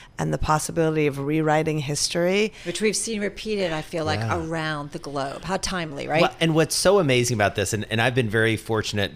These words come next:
Speaker 3: you know, Lauren and I have gotten to know each other a little bit over the past few years because of the Bloomberg connection. And this is, as you say, such a different film and incredibly timely in so many ways. And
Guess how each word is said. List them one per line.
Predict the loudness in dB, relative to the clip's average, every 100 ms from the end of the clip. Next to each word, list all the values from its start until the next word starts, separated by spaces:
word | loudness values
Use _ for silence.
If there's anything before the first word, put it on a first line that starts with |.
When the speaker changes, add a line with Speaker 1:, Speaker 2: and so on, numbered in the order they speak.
| -4
Speaker 3:
you | -2
know, |
Lauren | 0 0 0
and | 2
I | 2
have | 2 0
gotten | 0 2
to |
know | 2
each | 2
other | 0
a | 2
little | 2 2
bit | 4
over | 2 0
the |
past | 0 2 2
few | 0
years | 0 2 0 -2
because | -6 -8 -4 -4 -2
of | -2 0
the | 0 0 -4
Bloomberg | -6 -2 0 0 -2
connection. | -2 0 0 0 -2 -4 -8 -18 -4
And | -2 2
this | 2 2 4
is, | 4 4 2
as | -4 -4
you | 0
say, | 2 2 -2 -16
such | -6 0 2 2 2
a | 0
different | 0 0 0 0 -4 -2
film | 0 0 -2 -14 -20 -20 -20 -20 -18 -6
and | 0 0 0 -6
incredibly | -4 -4 -4 -10 -12 -8 -2 4 4 6 2 2 0
timely | 0 -2 -2 0 -2 -2
in | -4
so | -4 -2 -2
many | -2
ways. | 2 2 2
And | -2